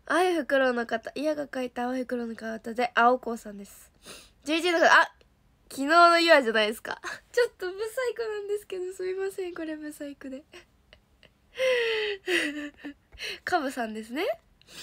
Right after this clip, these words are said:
十位の方が、イヤが描いたアシュラ像の方。九位の方が、あれ、イヤのパネルになってる。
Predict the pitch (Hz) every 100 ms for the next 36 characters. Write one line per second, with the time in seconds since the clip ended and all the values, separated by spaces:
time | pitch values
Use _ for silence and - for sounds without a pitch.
0 | - _ _ - 359 339 285 269 277 285
1 | 339 - _ 294 285 240 226 233 220 220
2 | 226 311 330 302 247 226 208 - 208 -
3 | _ _ _ _ _ _ _ _ - 349
4 | 311 254 254 247 240 302 - _ - 254
5 | - - _ _ 262 262 226 214 214 220
6 | 226 220 - -